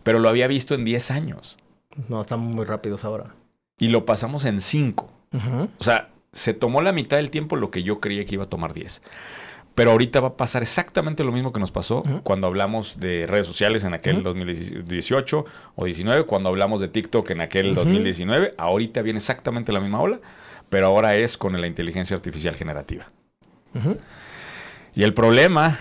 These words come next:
Speaker 1: eh, Armando, de todo esto es que si no te subes a tiempo a estas olas, güey, no ganas en el juego.
Speaker 2: El punto es cómo te subes. Te voy a decir, ahorita sí ya hay varias plataformas con inteligencia, están padrísima-,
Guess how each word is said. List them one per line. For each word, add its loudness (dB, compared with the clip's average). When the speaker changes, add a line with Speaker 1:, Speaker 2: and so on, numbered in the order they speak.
Speaker 1:
eh, -4
Armando, -2
de -4
todo 0
esto -2
es -6
que -6
si -4
no -2
te -2
subes -4
a -6
tiempo -2
a -4
estas -8
olas, -4
güey, -8
no -2
ganas -4
en -4
el -8
juego. -8
Speaker 2:
El -2
punto 6
es 4
cómo 4
te 4
subes. 4
Te 0
voy 8
a 6
decir, 4
ahorita 2
sí 2
ya 6
hay 6
varias 4
plataformas 0
con -2
inteligencia, -2
están -2
padrísima-, -2